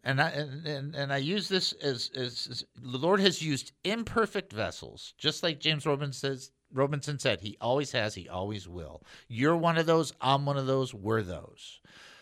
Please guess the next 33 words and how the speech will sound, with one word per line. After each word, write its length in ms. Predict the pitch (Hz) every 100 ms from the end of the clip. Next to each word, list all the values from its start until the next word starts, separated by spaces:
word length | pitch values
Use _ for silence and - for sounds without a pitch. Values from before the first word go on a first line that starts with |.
| -
Let 380 | - 131 180 -
the 60 | 180
Lord 440 | 202 185 180 151
use 460 | 110 131 147 151 131
you 180 | 156 160
in 300 | 127 139 139
such 400 | - 156 147 170
a 80 |
way 600 | 139 110 101 90 90 101 - _ _ _
so 220 | - 151
as 180 | 131 -
to 100 | 135
help 460 | - - 156 156 -
people 580 | - 120 113 117 113 139
to 120 | -
find 440 | 120 139 110 110 95
Jesus. 800 | 92 85 - - - - - - _ - - - - - - - -
If 240 | 117 117 123
you 80 |
have 260 | 117 151 127
a 100 | 117
different 600 | - 170 175 180 165 -
take 400 | - 165 165 -
on 160 | 120 101 -
how 260 | - - 160
to 140 | 147
approach 580 | 110 - - 254 247 -
it 260 | 220 202 -
or 160 | - 113
how 120 | 127
you 160 | 120 95
communicate, 640 | - 127 165 165 151 - _ -
super. 600 | - - - 82 -